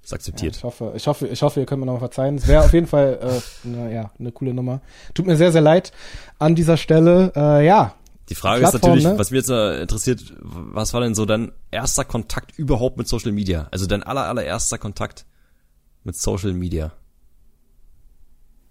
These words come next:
Speaker 2: Das erste, woran ich mich jetzt, wenn du mich so fragst, woran ich mich erinnern kann, ist auf jeden Fall Schüler V Z. Das war so
Speaker 1: Okay, das ging an mir vorbei.
Speaker 2: Okay.
Speaker 1: Also das war
Speaker 2: Also das
Speaker 1: zu
Speaker 2: war so das erste Mal, dass ich, dass ich gesagt habe, „Okay, das ist Social Media.“ Wahrscheinlich,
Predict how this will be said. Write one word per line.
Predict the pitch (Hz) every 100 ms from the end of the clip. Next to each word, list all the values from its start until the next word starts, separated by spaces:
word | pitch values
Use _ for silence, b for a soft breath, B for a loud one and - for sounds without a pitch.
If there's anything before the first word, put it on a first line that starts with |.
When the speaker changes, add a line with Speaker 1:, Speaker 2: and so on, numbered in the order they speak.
| _ - -
Speaker 2:
Das | 120 120
erste, | 170 - 147
woran | 147 151
ich | 135
mich | 139
jetzt, | 131 - - -
wenn | 113 117 120 110
du | 113
mich | 110
so | 120
fragst, | 131 - 120 -
woran | 113 117
ich |
mich | 117
erinnern | 117 123
kann, | 127 127 123
ist | - -
auf | 113
jeden | 127 117
Fall | 110
Schüler | 131 117
V | 104
Z. | 101 101 - - - -
Das | 107
war | 117 113
so | 117 110 - b -
Speaker 1:
Okay, | - 92
das | 82
ging | - 90
an |
mir | 85
vorbei. | 80 80 80 76 - b b b b b _ _ _ _ _ 107
Speaker 2:
Okay. | 104 110 101
Speaker 1:
Also | - 101
das | 101
war | 127
Speaker 2:
Also | 120
das | 123
Speaker 1:
zu | 139
Speaker 2:
war | 131
so |
das | 131
erste | 151 175 170
Mal, | 160
dass | 156 139
ich, | 131 -
dass | 135
ich | -
gesagt | 123 135 135
habe, | 123
„Okay, | 127
das | 123
ist | 127 -
Social | 135 131
Media.“ | 139 151
Wahrscheinlich, | 131 - 151 170 160 -